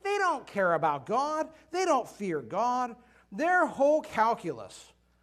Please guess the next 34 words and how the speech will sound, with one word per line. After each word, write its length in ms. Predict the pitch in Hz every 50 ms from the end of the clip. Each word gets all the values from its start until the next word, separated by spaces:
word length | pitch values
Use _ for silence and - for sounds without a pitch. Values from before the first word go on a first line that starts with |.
| _ _ _
like 180 | 135 147 147 143
the 60 | 143
calculus 680 | - - - 247 285 294 285 285 294 277 269 - -
of 180 | 208 175 147 160
many 560 | 180 185 214 262 294 302 311 311 311 285 220
false 480 | - - - 254 254 254 247 247 -
religious 500 | 202 208 202 220 226 175 208 208 208 214
leaders, 580 | 196 208 202 175 139 113 90 85 - - - _ _ _ _ _ _ _ _ _
is 200 | - 196 196 151
entirely 880 | 202 208 190 220 - - - 254 277 285 285 285 285 294 285 277 285 269
man-centered. 960 | 233 202 196 202 208 208 208 208 208 196 - - 175 165 151 143 127 107 - - _ _ _ _ _ _ _ _ _ _ _ _ _ _ _ _ _ _ _ _ _
What 260 | 170 190 277 339 359
do 120 | 359 339 285
I 340 | - 233 247 254 269 277 269
need 300 | 262 262 262 269 247 214
to 80 | 254
do 420 | 185 151 165 143 123 107 104 107 - _ _ _ _ _ _
to 100 | - 147
keep 280 | - - 254 247 - -
all 340 | 214 226 240 247 262 262
these 240 | 254 254 247 240 -
people 460 | - - 208 214 208 214 220 226 220
around 440 | 202 175 156 147 147 147 151 156 151
me 120 | 147 151 151
happy? 520 | - - 120 107 104 - - 107 104 - _ _ _ _ _ _ _ _ _ _ _ _
How 200 | - 240 285 302
can 180 | 294 294 294 269
I 160 | 247 262 254
say 340 | - - - 262 240 247 240
whatever 400 | 226 214 208 214 226 208 220 226
I 160 | 214 208 208
need 220 | 208 202 196 196 185
to 100 | 208 190
say 460 | - - 160 139 127 123 131 123